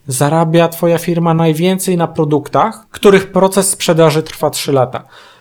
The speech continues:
E, na przykład jednym z naszych klientów jest firma oferująca bardzo duże systemy E R P,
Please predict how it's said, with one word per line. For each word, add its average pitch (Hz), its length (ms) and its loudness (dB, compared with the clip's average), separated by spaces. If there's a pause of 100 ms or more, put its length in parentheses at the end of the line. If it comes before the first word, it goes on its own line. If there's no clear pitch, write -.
(140)
E, 135 260 0
na 151 140 0
przykład 190 360 -2
jednym 180 260 0
z 160 60 -4
naszych 147 280 -4
klientów 165 480 -4 (300)
jest 139 240 -4
firma 165 520 0
oferująca 143 800 0
bardzo 196 360 0
duże 147 260 -2
systemy 131 460 -4
E 135 200 -6
R 120 120 -6
P, 175 420 0